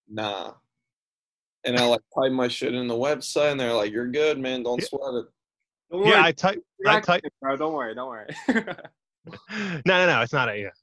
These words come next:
Speaker 2: No, it's fine. It's fine. We used it for something else. It's all good.
Speaker 1: Yeah, yeah, it's good. It's went to the military fund.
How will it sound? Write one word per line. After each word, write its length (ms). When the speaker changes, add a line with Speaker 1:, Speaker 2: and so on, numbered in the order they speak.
Speaker 2:
No, 180
it's 120
fine. 200
It's 80
fine. 160
We 120
used 260
it 60
for 80
something 300
else. 180
It's 100
all 100
good. 200
Speaker 1:
Yeah, 240
yeah, 100
it's 160
good. 180
It's 280
went 200
to 80
the 80
military 560
fund. 360